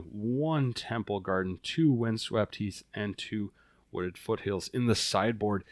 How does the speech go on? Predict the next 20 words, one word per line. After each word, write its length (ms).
he's 160
got 220
three 180
Chalices 520
of 160
the 60
Void, 320
three 300
Alpine 380
Moons, 400
three 260
Silences, 640
two 300
Veil 280
of 40
the 80
Summer, 440
two 420
Unlicensed 640
Hearse, 320